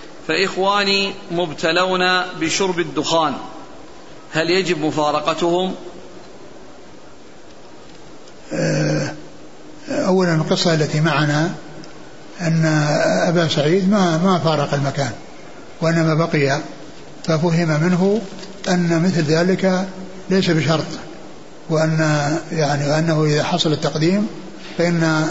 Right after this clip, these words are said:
Speaker 2: الصلاة صحيحة، ويعني وأما بالنسبة يعني ل-، يعني ل-،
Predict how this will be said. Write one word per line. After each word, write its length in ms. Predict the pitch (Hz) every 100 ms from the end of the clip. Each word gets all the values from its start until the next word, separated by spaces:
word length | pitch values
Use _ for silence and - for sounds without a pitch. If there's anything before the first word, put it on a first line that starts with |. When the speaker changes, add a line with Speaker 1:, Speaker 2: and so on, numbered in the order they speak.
| -
Speaker 2:
الصلاة 360 | 151 170 160 147
صحيحة، 540 | - 135 180 160 190 190 - - - - -
ويعني 1600 | 160 160 156 151 151 156 - - - - - 160 151 147 143 143
وأما 360 | 147 196 196 170
بالنسبة 480 | 156 170 - 165 151
يعني 280 | 151 151
ل-، 340 | 143 147 147 151 - - - - -
يعني 300 | 156 151 151
ل-، 400 | 147 147 139 156